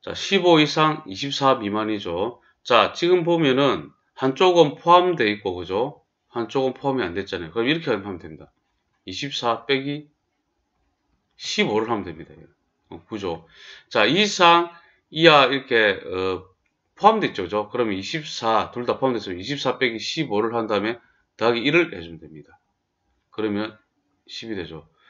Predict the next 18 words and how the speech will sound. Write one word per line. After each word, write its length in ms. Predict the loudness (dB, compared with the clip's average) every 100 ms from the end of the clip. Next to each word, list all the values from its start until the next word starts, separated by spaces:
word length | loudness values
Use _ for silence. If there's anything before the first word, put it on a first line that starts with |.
| -20 _ _
자, 260 | -4 -4
초가 640 | -4 4 6 8 6 6 0
이하 180 | 2 2
한쪽은 720 | 2 2 4 8 8 6 -2
포함돼 300 | -2 0 0
있죠. 520 | -2 0 0 0 _ _ _ _ _ _ _ _ _
한쪽만 800 | -4 2 4 6 6 4 2 -16 _ _
이렇게 200 | -20 -20
포함됐잖아요, 540 | -6 -2 -2 -2 -4 -4
그죠? 300 | -4 -4 -6 _
그럼 160 | -10 -2
이건 160 | -2
똑같이 600 | -2 -2 -2 -2 -6 -6 -10 _ _ _ _
이십사 800 | -14 -12 -12 -6 -4 -4 -6
빼기 440 | -4 -4 -2 -6 -8 _ _ _
십오를 840 | _ -16 -10 -10 _ -6 -2 -2 -4
해서 320 | -6 -10 -12 -10
구를 320 | -4 -4